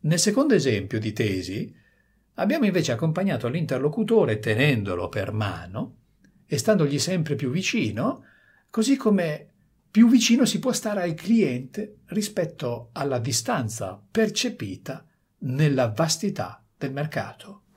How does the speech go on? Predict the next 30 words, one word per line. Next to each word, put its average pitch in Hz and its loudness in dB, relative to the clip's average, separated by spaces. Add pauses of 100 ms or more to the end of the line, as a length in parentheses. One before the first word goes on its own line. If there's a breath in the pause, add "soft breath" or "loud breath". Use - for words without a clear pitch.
(200)
Oggi 208 6
tutte 151 0
le 139 2
aziende 139 0
si 110 -4
trovano 107 -2
su 104 -6
LinkedIn, 98 -8 (280)
perciò - 0
se 135 -6
non 151 -2
ci 185 -6
sei, 107 -4
semplicemente 110 -6 (120)
non 147 2
esisti 127 -2
come 104 -2
azienda. 98 -4 (220)
Grazie 190 4
alla 120 -2
tua 156 2
presenza 139 0
attiva 117 2
su 110 -4
LinkedIn 110 -4
con 104 -8
un 107 -6
post 135 0
al 104 -2
giorno, 110 -2